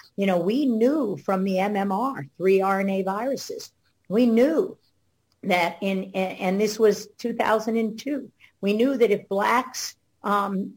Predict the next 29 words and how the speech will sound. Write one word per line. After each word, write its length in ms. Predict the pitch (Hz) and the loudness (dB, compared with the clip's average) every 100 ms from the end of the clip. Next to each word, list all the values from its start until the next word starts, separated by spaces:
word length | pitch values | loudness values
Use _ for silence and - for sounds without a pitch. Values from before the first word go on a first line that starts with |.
| - | -6
Hispanics, 840 | 190 190 - 214 214 226 233 - | -4 -4 -2 -2 0 -2 -6 -6
Native 320 | 190 208 214 | 0 0 2
Americans, 560 | 240 233 196 185 190 - | 0 0 -2 -4 -8 -8
people 320 | - 220 269 | -8 -6 -2
of 160 | 262 - | -2 -4
color, 460 | - 330 214 190 - _ _ 208 | -6 -4 -4 -6 -12 _ _ 0
got, 360 | 208 - - 214 | 0 0 -4 -2
got 340 | 208 - 165 | 0 -2 -2
boys, 640 | 269 262 - - - - _ _ - | 2 2 0 -4 -12 -14 _ _ -2
got 260 | 208 214 | 0 0
the 160 | 220 208 | 2 2
M 140 | 220 | 2
M 140 | 233 233 | -2 -4
R 180 | 214 | -4
vaccine 560 | 208 208 214 - 247 208 | -4 -4 -6 -4 -2 -2
before 340 | 190 196 214 | -2 0 0
they 160 | 202 202 | 0 0
were 140 | 202 | -2
three 280 | 196 208 214 | -2 -2 0
years 360 | 226 247 254 - | 0 -2 -2 -4
old, 320 | 170 175 175 - - - | -4 -4 -8 -14 -20 -6
they 140 | 196 214 | 0 2
were 100 | 202 | 2
two 280 | 196 262 269 | 0 -2 -2
to 100 | 294 | -2
four 280 | 226 226 | 0 0
times 460 | 220 208 208 208 - | -2 -4 -4 -6 -6
more 240 | 190 196 | -4 -2
likely 640 | 202 175 170 - 196 220 | -2 -2 -4 -2 -2 -2